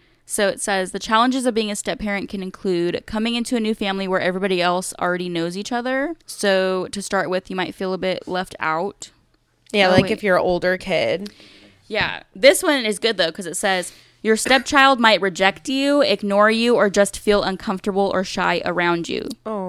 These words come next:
Speaker 2: Oh.
Speaker 1: Which I think can happen in some cases.
Speaker 2: For sure. I think specifically in older kids.
Speaker 1: Yeah. That it might take time, and they might not ever adjust. And, I mean, there's nothing that really you can do about it other than,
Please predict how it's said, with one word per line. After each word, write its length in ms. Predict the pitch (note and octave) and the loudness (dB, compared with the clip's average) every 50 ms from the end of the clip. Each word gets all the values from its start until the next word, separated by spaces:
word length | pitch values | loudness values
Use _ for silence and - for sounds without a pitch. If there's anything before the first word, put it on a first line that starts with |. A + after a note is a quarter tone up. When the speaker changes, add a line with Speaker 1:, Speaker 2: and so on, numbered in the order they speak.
| F3+ E3+ E3+ | -6 -6 -6
Speaker 2:
Oh. 800 | E3+ F3+ F#3+ - F#3+ G3 - G3+ F#3+ G3 - - - - - - - - - - | -8 -8 -8 -8 -10 -8 -8 -8 -8 -8 -8 -10 -10 -12 -14 -16 -16 -18 -18 -16
Speaker 1:
Which 180 | - B3+ B3+ C#4 | -12 -8 -4 -4
I 60 | C#4 | -4
think 260 | C#4 E4+ F4+ G4+ - | -2 -2 -6 -6 -4
can 120 | - F#4 D4+ | -6 -6 -4
happen 340 | C4 B3 - - C#4+ C4 | -2 -4 -2 -2 -4 -6
in 120 | A#3 G#3+ G3 | -6 -6 -8
some 200 | - G3 F3 E3+ | -8 -8 -10 -8
cases. 800 | - F#3+ F3 F3+ - - F#3 F#3 - - - - - - - _ | -10 -10 -10 -10 -8 -8 -8 -8 -8 -10 -10 -10 -10 -10 -12 _
Speaker 2:
For 160 | - - B3 | -6 -6 -4
sure. 180 | A#3+ - A#3+ F#3+ | -2 -2 0 2
I 120 | - G#3 | 0 0
think 260 | G3 A#3 A#3 B3+ - - - _ _ - | 0 -2 -6 -6 -10 -18 -20 _ _ -12
specifically 760 | - - - - B3+ B3 - A#3+ G3+ G3+ G3 G3 G3+ F#3+ F3+ | -12 -10 -2 0 0 0 0 -2 -4 -4 -4 -4 -2 0 2
in 200 | E3+ D#3+ E3 - - - | 2 0 0 -4 -12 -6
older 360 | - F3+ E3+ E3+ E3 D#3 D#3 | -4 -2 -2 -2 -2 -4 -6
kids. 440 | - - - - - - F#3 - - - | -8 -8 -8 -8 -8 -8 -10 -12 -8 -4
Speaker 1:
Yeah. 340 | F#3 F3+ F3+ F3 F3 F3 F3 _ _ _ _ _ _ - | -2 0 0 0 -2 -4 -8 _ _ _ _ _ _ -4
That 120 | G3 F#3+ | -2 -2
it 60 | F#3+ | -2
might 220 | F#3 F#3 F3+ - - | -2 -2 -4 -4 -6
take 220 | - G3+ - - | -8 -8 -8 -8
time, 340 | - G#3+ F3+ F3 F3+ F#3+ G#3 | -10 -6 -4 -2 -2 -4 -4
and 400 | - G3 G3+ G3+ G3 G3 G3 F#3 F#3+ | -6 -6 -6 -4 -6 -6 -4 -2 0
they 100 | G3 G3 | 0 2
might 220 | G3+ G3+ F3 C#3 | 0 0 0 -2
not 260 | F3 F#3+ F#3+ E3+ - | -2 -2 -2 0 0
ever 240 | E3 F3 F3 G3+ A#3 | -2 -2 -2 0 0
adjust. 480 | A3+ G#3 - F#3 F3 F3 F#3+ - - F#3+ | -2 0 0 0 0 0 -2 -4 -6 -8
And, 240 | F#3 F3+ F3 - | -6 -6 -6 -4
I 80 | - F#3 | -4 -2
mean, 140 | F3+ F3+ F3+ | -2 -2 -2
there's 180 | F3 F3+ F3+ F#3 | -2 -2 -2 -2
nothing 280 | F#3 F3+ - F#3 F#3 | -4 -4 -4 -4 -4
that 120 | F#3 D#3 G#2+ D#3+ - - _ - | -4 -6 -8 -10 -10 -12 _ -12
really 260 | - E3+ F3+ F3 F3+ F#3 | -6 -4 -2 -2 -2 -2
you 140 | F3+ F3+ | -4 -4
can 120 | - G3 F3+ | -4 -4 -4
do 180 | E3+ F3 F3+ | -2 0 0
about 260 | F#3 F#3+ G#3 G#3 G#3+ A#3 | 0 0 0 0 0 -2
it 180 | A#3 - - | -4 -4 -4
other 260 | - F3+ E3+ F3 F3 E3+ | -4 -4 -2 -2 -2 -2
than, 420 | F3 E3+ E3+ E3+ E3 E3 E3 E3+ | 0 0 0 -2 -2 -4 -6 -10